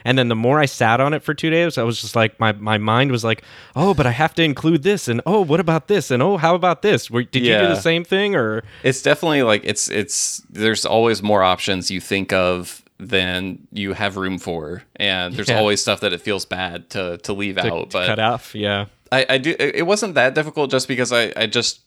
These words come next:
Speaker 2: like, we talk a lot about, you know, flighting rums to introduce someone for the first
Speaker 1: Yeah.
Speaker 2: time, and this to
Speaker 1: Yeah.
Speaker 2: me feels similar to that, with a few other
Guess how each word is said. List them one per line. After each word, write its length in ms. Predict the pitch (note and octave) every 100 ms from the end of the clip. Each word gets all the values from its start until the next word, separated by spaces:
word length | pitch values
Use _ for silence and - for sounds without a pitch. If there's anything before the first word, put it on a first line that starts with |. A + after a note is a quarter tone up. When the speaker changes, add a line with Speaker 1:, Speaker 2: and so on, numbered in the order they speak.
| _ _ -
Speaker 2:
like, 240 | A2 A2
we 80 | C3
talk 280 | B2+ A#2+ A#2+
a 40 |
lot 200 | F#2+ G2
about, 400 | F#2 F#2 F#2 F2 -
you 100 | A#2
know, 100 | F#2
flighting 460 | - G#2 G2 G2 F#2
rums 320 | F#2 F#2 -
to 100 | -
introduce 440 | F#2+ F#2 F#2+ F2+
someone 340 | - F2+ F2+ F2+
for 120 | F#2
the 100 | F2+
first 260 | G2 G#2
Speaker 1:
Yeah. 60 | F2+
Speaker 2:
time, 380 | F#2 F#2 F#2 F#2
and 120 | G#2
this 140 | B2+ -
to 80 |
Speaker 1:
Yeah. 80 | G#2+
Speaker 2:
me 120 | G#2 F#2+
feels 280 | G2+ F2+
similar 640 | - - - G2+ F2+ F2 F2
to 140 | G#2+
that, 240 | E2+ D2+
with 100 | F2
a 60 | G#2+
few 260 | - A2 G2+
other 420 | F#2 F#2 F2+